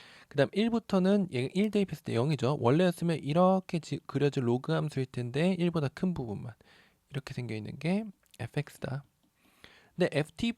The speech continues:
플러스 T분의 일이 이를 만족시키려면 여러 가지 케이스가 있을 텐데, 만약에 이 상황이라고 가정을 해보자. 이쪽에 T분의 일이 있고 여기에 T가 있다라고 하면, 즉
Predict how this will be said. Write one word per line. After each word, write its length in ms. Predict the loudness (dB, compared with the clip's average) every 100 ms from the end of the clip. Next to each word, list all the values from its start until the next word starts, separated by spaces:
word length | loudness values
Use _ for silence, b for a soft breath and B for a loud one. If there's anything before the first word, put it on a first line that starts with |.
| _ _ _
플러스 240 | -2 -2 -2
T분의 500 | -8 -8 -4 -2 -2
일이 340 | -2 -2 -2 -4
이를 380 | -4 -2 0 0
만족시키려면 960 | 0 -2 -6 -8 -2 0 0 -2 -4 -6 B B 4
여러 180 | 6
가지 180 | 6 2
케이스가 440 | 0 -2 -2 -4 -6
있을 280 | -4 -4 -2
텐데, 480 | -2 -2 -2 -2 B B B B B B -4
만약에 440 | 0 2 0 -2 -6 -6
이 80 | 0
상황이라고 600 | 2 2 2 -2 -6 -8
가정을 300 | -6 -6 -6
해보자. 280 | -8 -10 -2
이쪽에 640 | -2 0 -2 2 2 2 -4 b b b -14
T분의 500 | -6 -4 0 2 2
일이 240 | 0 0
있고 440 | -4 0 2 2 -2 _ -10 -2
여기에 540 | 0 0 0 0 -2 _ _ _ _ _
T가 380 | -18 -8 -2 -2
있다라고 560 | -2 -4 -4 -4 -8 -10
하면, 240 | -10 -12 -16 _ _ _
즉 240 | -2 -2